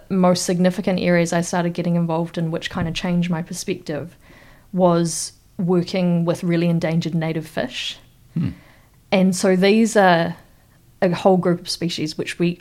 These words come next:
Speaker 1: o-, like, we basically never hear about in New Zealand.
Speaker 2: Well,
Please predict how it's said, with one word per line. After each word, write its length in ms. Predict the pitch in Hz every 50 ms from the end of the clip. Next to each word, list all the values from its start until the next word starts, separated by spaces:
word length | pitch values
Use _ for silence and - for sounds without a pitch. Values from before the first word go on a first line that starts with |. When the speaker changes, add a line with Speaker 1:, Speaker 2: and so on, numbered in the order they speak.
| - -
Speaker 1:
o-, 220 | - 196 202 - - -
like, 140 | 196 190 - -
we 120 | 196 214
basically 680 | 196 180 185 - - 214 220 214 - 156 160 - 180 165
never 240 | 165 175 170 165
hear 240 | 160 165 - 151 156
about 280 | 156 151 135 135 - -
in 100 | 165 160
New 120 | 156 160
Zealand. 440 | 156 160 160 160 156 151 175 175 175 - - - - - -
Speaker 2:
Well, 240 | - 95 98 95